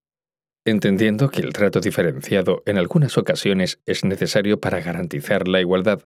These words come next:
vamos a conocer cuatro situaciones en las que sí estaríamos ante un trato discriminatorio. En primer lugar,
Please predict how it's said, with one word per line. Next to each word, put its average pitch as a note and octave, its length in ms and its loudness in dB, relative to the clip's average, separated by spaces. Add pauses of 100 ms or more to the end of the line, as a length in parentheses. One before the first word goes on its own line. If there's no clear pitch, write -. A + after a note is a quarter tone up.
(280)
vamos C#3+ 340 2
a A2 60 4
conocer G2+ 520 0 (180)
cuatro B2+ 340 0
situaciones G#2 640 0 (220)
en A2 180 2
las G#2+ 140 2
que A2 120 -2
sí F3 180 0
estaríamos F#2+ 640 0
ante F#2 340 0
un D3 200 4
trato - 280 0
discriminatorio. - 1000 -2 (920)
En A#2 120 2
primer D3 280 2
lugar, A2 500 -2